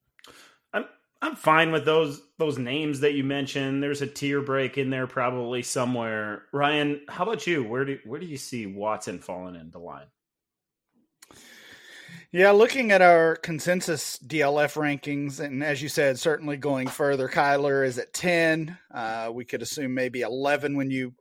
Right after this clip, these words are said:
Speaker 2: plug Joe Burrow back in there somewhere ahead of him, and then Tua, Dak Prescott, Brock Purdy. I don't think there's much of a conversation between those guys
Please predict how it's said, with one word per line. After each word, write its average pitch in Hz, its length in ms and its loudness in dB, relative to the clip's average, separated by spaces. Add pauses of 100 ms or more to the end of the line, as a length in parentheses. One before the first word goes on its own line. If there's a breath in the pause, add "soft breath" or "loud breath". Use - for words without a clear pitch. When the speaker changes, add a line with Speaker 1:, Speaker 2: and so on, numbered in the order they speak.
Speaker 2:
plug 135 240 2
Joe 143 160 2
Burrow 139 320 4
back 135 260 2
in 139 100 -2
there 131 140 0
somewhere 135 360 0
ahead 139 260 2
of 135 100 -2
him, 139 340 0
and 127 120 -4
then 120 180 -4 (340 soft breath)
Tua, 147 480 6 (220)
Dak 151 260 6
Prescott, 135 460 2 (140)
Brock 143 340 0
Purdy. 127 480 -2 (800)
I 202 120 8
don't 196 180 4
think 165 140 -2
there's 143 180 -4
much 156 220 -2
of 135 60 -10
a 135 40 -4
conversation 131 720 -2
between 127 280 -6
those 123 220 -6
guys 110 500 -4